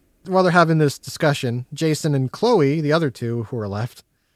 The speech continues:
sneak to the back of the cabin. They were told that, you know, after a certain amount of time, they were supposed to go in guns blazing. And Chloe's just like, "You don't even have a gun." You know, Jason's just like, "D-, don't, don't talk back to me, woman." <laughs>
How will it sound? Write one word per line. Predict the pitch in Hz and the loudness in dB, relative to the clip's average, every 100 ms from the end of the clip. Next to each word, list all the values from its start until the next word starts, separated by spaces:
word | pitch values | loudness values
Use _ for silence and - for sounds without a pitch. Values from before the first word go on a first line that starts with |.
| - | -16
sneak | - 185 - | -2 -2 0
to | 165 | 0
the | 143 | 2
back | 151 147 | 2 2
of | 131 | -2
the | |
cabin. | - 202 202 151 165 165 | 0 2 4 2 0 -6
They | - 160 | -2 2
were | 156 | 2
told | - 170 160 143 | 2 2 2 2
that, | 131 123 | 0 -2
you | 143 | -4
know, | 117 | -4
after | 117 - | -6 -6
a | 135 | -4
certain | 156 139 | -4 -4
amount | 123 | -4
of | 113 | -6
time, | - 139 127 | -4 -2 0
they | 123 | -2
were | 123 | -2
supposed | - 127 | -4 -4
to | 123 | -2
go | 127 | -2
in | 120 113 | -2 -2
guns | 131 127 110 | -2 -2 -2
blazing. | 131 131 113 107 117 - _ _ _ - | -2 -2 -2 -4 -10 -14 _ _ _ -8
And | 147 | -2
Chloe's | 170 190 | 2 4
just | 165 156 | 2 2
like, | 185 | 2
"You | 202 | 4
don't | 262 269 | 4 6
even | 254 202 | 4 4
have | 233 233 | 4 2
a | |
gun." | 165 156 147 120 | 2 4 4 2
You | 123 | -2
know, | 131 | -4
Jason's | 127 143 143 156 135 | -6 -4 -4 -4 -8
just | - | -10
like, | 160 _ | -10 _
"D-, | 196 - | -18 -8
don't, | 247 247 | -6 0
don't | 294 285 - | 2 2 0
talk | 269 - | -2 0
back | 254 | -2
to | 233 | 0
me, | 247 | 0
woman." | 233 247 208 - _ _ _ _ _ _ _ | 2 2 -2 -12 _ _ _ _ _ _ _
<laughs> | - | -10